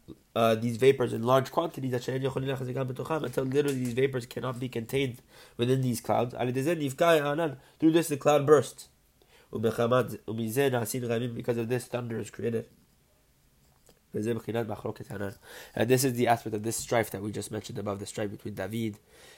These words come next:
and Shaul, and the strife between good and kindness that exists, even though they're both from the same root.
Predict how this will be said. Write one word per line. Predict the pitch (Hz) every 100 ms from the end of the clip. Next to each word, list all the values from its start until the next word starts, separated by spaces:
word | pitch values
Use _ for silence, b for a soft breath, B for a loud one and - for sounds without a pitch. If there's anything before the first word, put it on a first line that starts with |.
| b b _
and | 107
Shaul, | 98 90 113 123
and | 113
the | 104
strife | - 117 104
between | 104 101 113
good | 123 120 107 -
and | 107
kindness | - 127 123 117 - - _
that | - 110
exists, | 107 120
even | - 131 123
though | 120
they're | 110
both | 107 120
from | 110
the |
same | 107 107 113
root. | 117 151 131